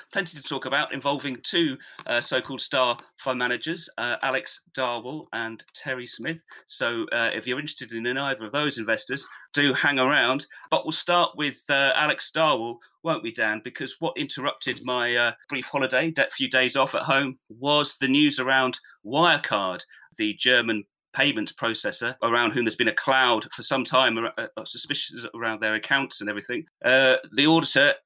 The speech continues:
E Y, refused to pass their annual report, and in the subsequent days and, uh, this week,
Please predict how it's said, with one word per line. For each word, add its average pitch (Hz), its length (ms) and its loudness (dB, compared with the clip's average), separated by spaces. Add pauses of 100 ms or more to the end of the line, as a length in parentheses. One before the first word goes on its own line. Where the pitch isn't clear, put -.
(200)
E 139 120 2
Y, 143 540 4
refused - 380 -10
to - 40 -16
pass 139 380 -2
their 131 240 -2
annual 123 320 -2
report, 123 420 -8 (120)
and 120 240 0
in 123 120 -8
the 113 60 -14
subsequent 127 560 -10
days 151 380 0
and, 104 220 -8
uh, 110 120 -2
this 135 220 -8
week, 147 360 -10